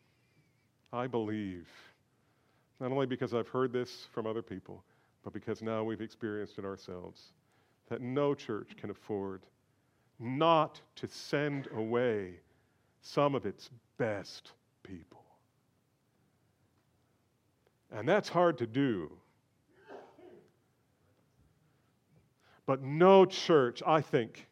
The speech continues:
can afford to just become stagnant. And ours doesn't become stagnant,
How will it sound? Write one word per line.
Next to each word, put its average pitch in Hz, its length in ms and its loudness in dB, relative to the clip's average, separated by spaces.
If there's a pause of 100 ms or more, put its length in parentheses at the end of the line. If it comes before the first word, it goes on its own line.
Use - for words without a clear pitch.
can 139 140 0
afford 139 640 6
to 131 80 -2
just - 380 4
become 147 500 0
stagnant. - 920 0 (2500)
And 120 300 -4
ours 156 400 2 (320)
doesn't 143 240 -2
become 143 280 -2
stagnant, 127 680 -4